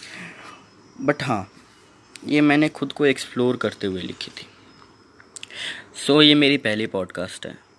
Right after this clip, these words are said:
पोएट्री की है। तो मुझे पता है मैं कोई बहुत बड़ा पोएट नहीं हूँ या मैं कोई अच्छा पोएट नहीं हूँ, but हाँ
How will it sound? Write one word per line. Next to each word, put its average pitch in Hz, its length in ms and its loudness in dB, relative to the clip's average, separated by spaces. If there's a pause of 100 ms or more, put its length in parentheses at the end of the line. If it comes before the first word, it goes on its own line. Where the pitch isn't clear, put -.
(120)
पोएट्री 104 440 -4
की 101 240 -10
है। 104 240 -14 (1300)
तो 95 140 -6
मुझे 98 300 -2
पता 127 260 0
है 147 60 4
मैं 131 140 4
कोई 135 140 2
बहुत 98 320 -4
बड़ा 107 220 2
पोएट 101 440 -2
नहीं 95 160 -8
हूँ 95 80 -8
या 107 140 2
मैं 110 180 2
कोई 123 140 2
अच्छा 117 320 2
पोएट 107 340 -2
नहीं 98 160 -8
हूँ, 135 160 -8
but 160 140 -2
हाँ 101 240 -4